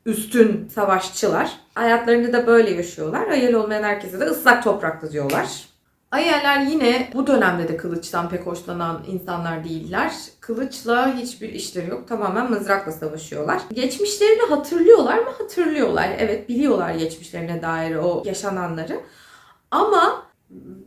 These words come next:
yani bunu her ne kadar bir şekilde olaylar kendilerini buraya getirmiş olsalar da üç kat topraklarda yaşıyor olmalarını, oraya sürgüne gider gibi gitmiş olmalarını, artık diğer insanlarla bir arada yaşamıyor olmalarını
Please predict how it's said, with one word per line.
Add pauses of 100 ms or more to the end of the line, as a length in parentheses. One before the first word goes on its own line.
(560)
yani
bunu
her
ne
kadar
bir
şekilde
olaylar
kendilerini
buraya
getirmiş
olsalar
da
üç
kat
topraklarda
yaşıyor
olmalarını,
oraya
sürgüne
gider
gibi
gitmiş
olmalarını,
artık
diğer
insanlarla
bir
arada
yaşamıyor
olmalarını